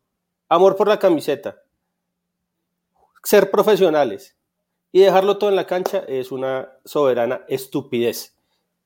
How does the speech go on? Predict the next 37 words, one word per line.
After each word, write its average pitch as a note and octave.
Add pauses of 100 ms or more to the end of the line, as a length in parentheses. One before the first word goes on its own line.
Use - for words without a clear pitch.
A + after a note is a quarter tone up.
(160)
Son D3
unos D#3+
estúpidos G#3
y C#3
unos C#3+
tarados D3+
los D3+
que -
están A2+
diciendo A2+
eso. -
Ahora, C#3 (800)
sí, C4
futbolísticamente E3
acá F#3+
vamos F3+
a -
darle D3
duro D#3+
a -
Gamero, C#3
segura. C#3
Mucha E3+
gente F#3
le F3+
va D3
a C#3
dar C3+
duro D#3+
a D#3+
Gamero. D3
Yo C3+
voy D3
a E3+
defender C#3+
a C#3
Gamero. B2+